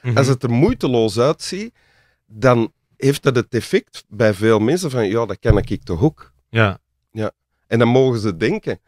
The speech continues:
Speaker 2: maar dan moeten ze het ma-, ook maar doen, want het is wel zo van dat het uiteindelijk stroomt alsof dat moeiteloos en vanzelf gaat, maar er gaat altijd veel werk aan vooraf,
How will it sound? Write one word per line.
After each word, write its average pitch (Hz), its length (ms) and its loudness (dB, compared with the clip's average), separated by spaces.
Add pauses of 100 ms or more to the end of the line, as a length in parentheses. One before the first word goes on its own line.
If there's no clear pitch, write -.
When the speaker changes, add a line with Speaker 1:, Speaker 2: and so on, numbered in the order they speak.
(100)
Speaker 2:
maar 113 260 -4
dan 120 220 0
moeten 123 220 -2
ze 110 60 -2
het - 140 -12
ma-, 117 200 0
ook 147 140 -4
maar 101 260 0
doen, 165 180 0
want 117 180 0
het - 180 -8
is 170 160 -4
wel 175 240 0
zo 127 240 2
van 113 200 0
dat 98 200 0
het - 280 -10
uiteindelijk 139 800 0 (920)
stroomt 151 640 2
alsof 120 280 2
dat 107 160 0
moeiteloos 117 560 -2
en 107 100 -2
vanzelf 101 480 -2
gaat, - 320 -4
maar 117 120 -4
er 110 80 2
gaat 107 160 -2
altijd 156 280 -2
veel 110 240 0
werk 127 260 -2
aan 127 140 -2
vooraf, 85 380 -4